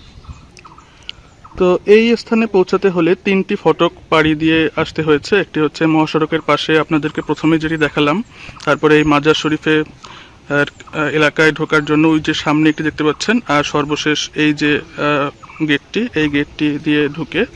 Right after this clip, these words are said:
আপনারা চলে আসতে পারবেন এই যে, আহ, দিঘিটি রয়েছে। এই দিঘি সম্পর্কে আমরা জানবো এবং দিঘিটি আরও ভালো করে সুন্দর করে দেখব। তো এখানে চলে আসতে পারবেন।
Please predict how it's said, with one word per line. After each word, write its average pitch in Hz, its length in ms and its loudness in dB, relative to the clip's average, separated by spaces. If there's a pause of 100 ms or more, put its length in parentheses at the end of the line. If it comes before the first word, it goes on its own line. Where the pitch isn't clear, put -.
(440)
আপনারা 143 440 0 (240)
চলে 151 180 -2
আসতে 147 180 -10
পারবেন 151 400 -2 (600)
এই 147 160 -2
যে, 143 300 -2
আহ, 156 380 -4
দিঘিটি 156 400 -4
রয়েছে। 151 340 -4
এই 156 200 0
দিঘি - 240 0
সম্পর্কে 160 400 0
আমরা 156 220 2
জানবো 151 400 2
এবং 160 240 0
দিঘিটি 151 340 -4
আরও 151 180 -2
ভালো 151 240 -6
করে 156 260 -4
সুন্দর 156 320 -2
করে 151 180 -4
দেখব। 151 380 -2 (560)
তো 147 200 2
এখানে 151 300 0
চলে 151 180 -4
আসতে 147 180 -8
পারবেন। 151 320 -4